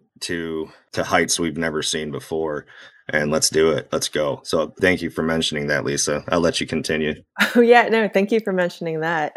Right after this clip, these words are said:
Speaker 2: I think you're right. I think it, what we're seeing in the U A W is, you know, we're seeing sort of some change at the top that is s-, sparking the change at the bottom, which is really the change that we really need to sustain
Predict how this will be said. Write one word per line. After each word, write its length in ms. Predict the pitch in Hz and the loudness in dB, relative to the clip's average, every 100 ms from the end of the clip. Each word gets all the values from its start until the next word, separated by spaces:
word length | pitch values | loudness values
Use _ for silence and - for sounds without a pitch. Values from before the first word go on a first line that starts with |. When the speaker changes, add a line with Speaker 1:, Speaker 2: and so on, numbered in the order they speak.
| - | 0
Speaker 2:
I 120 | 160 | 2
think 260 | 185 180 | 2 0
you're 100 | 185 | 2
right. 220 | 156 151 - | 4 4 2
I 140 | 147 | 0
think 360 | - 156 - - | -2 -4 -6 -6
it, 180 | - 151 | 0 2
what 140 | 143 147 | 2 2
we're 100 | 147 | 0
seeing 200 | - 175 | 0 2
in 60 | |
the 60 | 160 | 4
U 140 | 151 | 4
A 80 | 143 | 4
W 540 | 143 139 139 131 131 - | 4 2 0 -4 -4 -2
is, 340 | 135 127 123 - - - _ _ - | -2 -2 -6 -14 -20 -20 _ _ -6
you 80 | 170 | -2
know, 120 | 143 | 0
we're 140 | 143 | 0
seeing 640 | 143 - 170 160 151 143 - | 0 4 6 8 6 0 -6
sort 260 | - 160 147 | -4 0 2
of 340 | 135 127 - _ - | 2 0 -6 _ -4
some 400 | 143 135 131 - _ _ _ | -2 -2 -8 -14 _ _ _
change 380 | - 185 185 180 | 2 4 6 6
at 160 | 165 | 4
the 80 | 170 | 2
top 500 | - 156 139 127 - _ - | -4 -2 0 0 -4 _ -4
that 180 | 135 | -2
is 580 | - - 139 135 131 131 - _ _ _ - | 0 0 2 2 2 -4 -14 _ _ _ -20
s-, 220 | - - - _ - | -16 -16 -20 _ -20
sparking 680 | - - 156 165 175 143 139 | -20 2 6 6 4 0 -2
the 80 | |
change 320 | 147 151 139 135 | -4 -2 -2 -4
at 120 | 123 | -6
the 80 | 135 | -2
bottom, 520 | 139 143 127 - - | 0 2 0 -2 -6
which 160 | 135 | -2
is 160 | 147 139 | -2 2
really 380 | 185 220 180 160 | 4 6 6 4
the 120 | 147 | 0
change 460 | - 147 139 139 - | -4 -4 -2 -4 -4
that 280 | 127 127 | -2 -2
we 140 | - 131 | -4 -2
really 280 | 151 151 139 | 2 2 2
need 300 | 127 120 - | -2 -6 -8
to 120 | 139 | -10
sustain 720 | - 143 - 139 131 127 123 | -8 -10 -2 0 2 0 -6